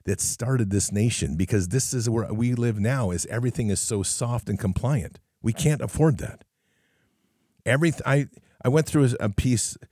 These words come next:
by Matt Walsh earlier today. It was a piece talking about transgenders. And it's a piece that literally, when you read the comments on it, it's stunning. It is, it's a stunning piece where people are,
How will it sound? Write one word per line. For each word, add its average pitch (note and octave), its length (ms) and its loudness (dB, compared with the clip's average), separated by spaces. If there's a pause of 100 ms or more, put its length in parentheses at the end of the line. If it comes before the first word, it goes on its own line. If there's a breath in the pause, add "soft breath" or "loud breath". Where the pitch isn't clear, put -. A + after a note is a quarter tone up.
(500)
by G#2 140 0
Matt A2 260 0
Walsh G2+ 500 -2 (580)
earlier G2 300 4
today. D2+ 360 -4 (300)
It G#2 40 -2
was G#2 140 2
a G2+ 80 -2
piece - 320 2
talking A2+ 420 0
about G2 280 0
transgenders. F2+ 720 -2 (1400)
And G#2 100 0
it's G#2 120 -2
a A2 60 -6
piece - 360 0
that G#2+ 240 -4
literally, C3 340 6
when A2 140 2
you G#2+ 100 4
read C3 280 2
the B2+ 80 -2
comments A2+ 500 2
on C#2+ 160 -4
it, D2+ 140 -12 (580)
it's A2+ 180 -2
stunning. B2 500 -2 (920)
It G#2+ 160 2
is, G2+ 200 0
it's A2 220 -2
a A2 60 -4
stunning D#3+ 500 0
piece - 400 2
where G#2+ 240 2
people - 460 -2
are, G#2 240 0